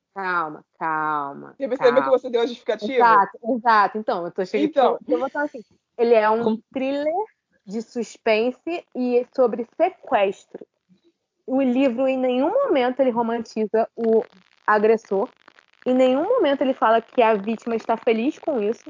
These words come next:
Speaker 1: No final, a protagonista, ela fica com o agressor porque ela nunca conseguiu fugir. E ela, o que acontece? Acaba que ela se-, é, termina com ela sequestrando outras mulheres pra levar pro agressor.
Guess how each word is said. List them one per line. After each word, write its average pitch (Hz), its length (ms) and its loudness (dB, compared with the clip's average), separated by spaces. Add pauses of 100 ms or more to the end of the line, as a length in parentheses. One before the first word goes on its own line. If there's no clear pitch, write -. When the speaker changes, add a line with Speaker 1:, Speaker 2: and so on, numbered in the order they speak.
(340)
Speaker 1:
No 262 100 0
final, 226 520 0 (100)
a 208 100 2
protagonista, 220 920 -2 (120)
ela 208 260 4 (200)
fica 247 420 0
com 240 320 -2
o 214 60 0
agressor 196 400 -2
porque - 260 -4
ela 214 200 2
nunca 294 440 -2
conseguiu 247 500 -4
fugir. 196 460 -2 (380)
E 226 120 0
ela, 214 360 6
o 208 60 -4
que 269 100 2
acontece? 247 540 0 (140)
Acaba 233 540 -2
que - 240 -4
ela 208 540 0 (500)
se-, 233 160 4 (560)
é, 202 360 4
termina 247 560 0
com 269 220 -6
ela 240 240 0
sequestrando 262 600 -2
outras 302 260 -4
mulheres 247 400 0
pra 240 140 -2
levar 214 260 0
pro 233 120 -4
agressor. 220 440 -2